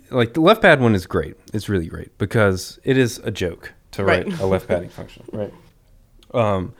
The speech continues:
Speaker 1: but if you have something where, like, it's doing sentiment analysis or natural language processing, then it's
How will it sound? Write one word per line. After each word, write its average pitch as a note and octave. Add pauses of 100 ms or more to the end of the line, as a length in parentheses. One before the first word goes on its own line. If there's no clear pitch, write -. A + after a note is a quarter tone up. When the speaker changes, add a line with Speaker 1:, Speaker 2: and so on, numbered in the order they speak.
(220)
Speaker 1:
but A#2
if A2+
you A#2
have A#2
something G#2+
where, F#2+
like, F2+
it's F#2
doing F#2+
sentiment F2
analysis D3+
or - (160)
natural -
language F3
processing, C#3+
then B2
it's A#2+